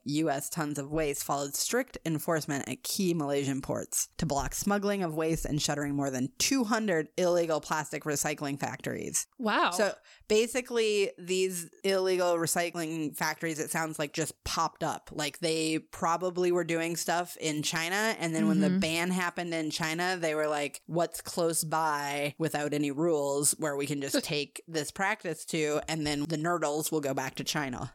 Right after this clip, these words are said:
Speaker 2: Right. Hmm.
Speaker 1: That's what's going on with Malaysia and some Southeast Asian countries right now.
Speaker 2: Mm-hmm.
Speaker 1: Now we're gonna talk a little bit about what happened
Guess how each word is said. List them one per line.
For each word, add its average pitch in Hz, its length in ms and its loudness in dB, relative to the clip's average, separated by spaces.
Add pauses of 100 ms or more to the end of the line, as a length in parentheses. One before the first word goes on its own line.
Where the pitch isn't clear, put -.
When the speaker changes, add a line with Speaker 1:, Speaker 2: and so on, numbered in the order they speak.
(120)
Speaker 2:
Right. 175 420 -2 (420)
Hmm. 339 100 4 (420)
Speaker 1:
That's 190 200 -2
what's 226 140 -4
going 196 220 0
on 180 220 0
with 170 240 0
Malaysia 156 520 2
and 147 180 0
some 147 240 -2
Southeast 147 460 -2
Asian 156 320 0
countries 170 400 -2
right 175 240 0
now. 170 320 -2 (160)
Speaker 2:
Mm-hmm. 196 240 2
Speaker 1:
Now 160 80 4
we're 156 120 4
gonna 147 140 0
talk 151 240 -2
a 151 40 -2
little 147 160 0
bit 135 260 0
about 139 220 -2
what 143 160 -2
happened 143 400 -4